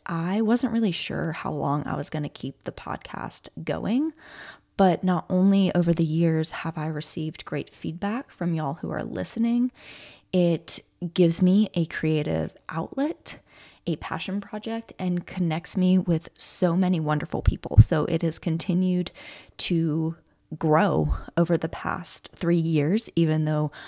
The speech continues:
my life has become more busy and more chaotic. It's something that I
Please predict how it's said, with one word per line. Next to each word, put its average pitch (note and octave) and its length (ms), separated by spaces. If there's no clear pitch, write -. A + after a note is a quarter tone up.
my G3 220
life - 380
has - 260
become D#3+ 560
more E3+ 240
busy D#3 400
and D#3 160
more C#3+ 220
chaotic. E3 520
It's - 160
something D#3 360
that C#3+ 220
I E3 140